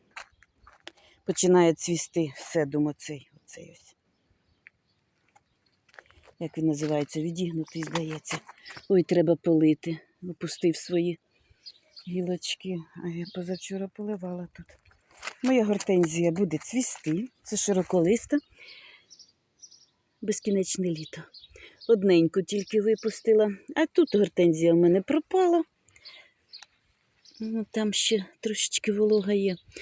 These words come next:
Це хамелеон. Вона прийшла манюсінька. Тож я і не чекала від неї нічого. Взагалі, треба купувати. Це я вже дійшла висновку зараз. Ну, це, звичайно,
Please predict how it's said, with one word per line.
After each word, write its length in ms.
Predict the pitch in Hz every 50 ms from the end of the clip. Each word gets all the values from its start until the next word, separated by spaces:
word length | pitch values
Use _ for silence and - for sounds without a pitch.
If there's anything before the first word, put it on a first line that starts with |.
| - - -
Це 120 | - - 349
хамелеон. 680 | - 269 247 226 208 202 196 185 165 156 156 160 160 175
Вона 260 | - 466 392 277 196
прийшла 340 | - 180 180 175 - 190 185
манюсінька. 600 | 175 180 196 226 226 196 - - 185 165 - 175 160 - - _ _ _ - - - - _ _ _ _ _ _ _
Тож 260 | - 208 190 - -
я 140 | 196 196 185
і 180 | 175 170 175 180
не 120 | 185 180
чекала 500 | 165 - 180 160 - 175 170 160 165 165
від 160 | 156 160 147
неї 220 | 151 165 165 165 165
нічого. 440 | 170 170 160 - - 160 156 160 156
Взагалі, 500 | 160 170 196 190 202 214 202 196 170 - _ _ _ _ - - - - - - - - -
треба 240 | 208 202 180 185 180
купувати. 640 | - 196 170 - 190 185 190 202 185 - - 175 160 156 - -
Це 140 | - 226 220
я 80 | 208
вже 160 | 190 170 185 190
дійшла 380 | 170 180 175 - - 185 180
висновку 460 | 175 180 170 - 180 175 156 - 180
зараз. 480 | 165 147 170 160 151 147 143 - - - _ _
Ну, 160 | - 170 165 139 _ _ _ - - - - - - - - - - - _ _ _ _ _ _ _ _ _ _
це, 200 | - 175 170 165 151 147 147 - - - _ - - _ _ _ _ _ - - - - _ _ - - - - -
звичайно, 580 | 170 185 247 247 - 339 330 294 240 196 185